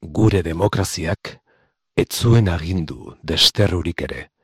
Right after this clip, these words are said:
ez dakit nondiko Aitor seme zela eta. Bazterretan ez zen hitz bat entzuten. Iziak bete zituen ibarrak.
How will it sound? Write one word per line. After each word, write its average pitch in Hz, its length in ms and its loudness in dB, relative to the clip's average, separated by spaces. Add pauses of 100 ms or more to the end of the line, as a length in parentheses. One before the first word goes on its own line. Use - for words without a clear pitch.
(600)
ez 95 260 0
dakit 113 480 0
nondiko 85 600 0
Aitor 69 380 -6
seme 73 480 -2
zela - 440 -6
eta. - 300 -12 (1700)
Bazterretan 123 800 4
ez 87 120 2 (100)
zen 120 200 4
hitz 101 240 0
bat 101 220 2
entzuten. 73 640 -6 (800)
Iziak 113 580 2
bete 101 260 0
zituen 87 460 0
ibarrak. 78 640 -6